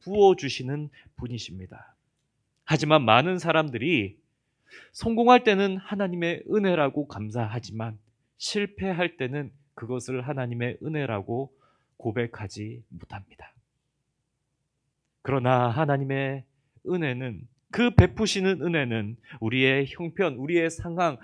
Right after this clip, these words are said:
우리의 고난과는 상관없이 언제나 우리를 향하고 있음을 믿으시기를 축복합니다. 그러니 성공할 때도 하나님의 은혜로 성공한 것이고 실패할 때도 하나님의 은혜로 실패한 것이다 라고 고백할 수 있는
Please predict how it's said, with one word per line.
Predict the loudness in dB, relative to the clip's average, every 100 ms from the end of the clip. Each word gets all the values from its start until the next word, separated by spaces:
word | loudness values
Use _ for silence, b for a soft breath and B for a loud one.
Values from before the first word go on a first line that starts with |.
| B -12
우리의 | -8 -2 -2 -2
고난과는 | -4 -4 -2 0 -2 -4
상관없이 | -6 -8 -4 0 0 -4 -4 -2 -4 b b b
언제나 | 12 12 12 8 8 8
우리를 | 8 4 2 2
향하고 | 2 2 4 2
있음을 | 0 -4 -2 -2
믿으시기를 | 0 -2 -2 -4 -4 0 0
축복합니다. | -2 -4 -4 -4 -6 -8 -8 -12 -16 _ _ _ _ _ _ -2
그러니 | 0 2 4 2 0 b b
성공할 | -8 -2 4 8 10 10
때도 | 10 10 10 8 b b 4
하나님의 | 8 8 8 8 10
은혜로 | 10 12 12 10
성공한 | 6 0 4 4 4
것이고 | 0 -2 -2 -4 -6 -16 _
실패할 | -4 -2 -2 2 6 6 4
때도 | 0 4 4 2 b b b
하나님의 | 10 12 12 12 12 12
은혜로 | 12 12 12 12
실패한 | 12 8 8 10 10 10
것이다 | 8 10 12 12 12
라고 | 12 8 6
고백할 | 6 4 4 2
수 | 2 0
있는 | 6 6 6